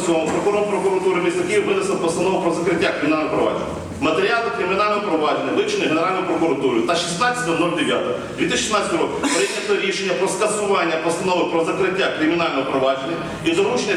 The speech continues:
здійснення досудового розслідування Головного слідчого управління Національної поліції України. Тобто, о, вся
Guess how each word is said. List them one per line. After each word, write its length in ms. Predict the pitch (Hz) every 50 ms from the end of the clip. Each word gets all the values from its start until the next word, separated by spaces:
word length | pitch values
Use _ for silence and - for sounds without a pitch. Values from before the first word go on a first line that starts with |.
| 170 180
здійснення 380 | - 196 185 170 180 170 165 165
досудового 480 | 170 170 170 190 175 226 226 220 208
розслідування 380 | 202 208 190 160 151 147 123 120 123 120 139
Головного 520 | 165 170 180 202 220 226 220 202 214 214
слідчого 320 | 202 214 - 208 202 175
управління 300 | 170 190 - 220 220 190
Національної 400 | 170 170 170 170 180 196 196 170
поліції 440 | - - 160 175 185 - - 339 330
України. 380 | 175 170 226 294 240 - 120 110 - 170 170 185 196 - - - 202
Тобто, 800 | 185 190 220 226 - 233 214 214 - - - - - - - - 226 214 202 196 - - - -
о, 180 | 208 196 185 185 185
вся 180 | 185 180 269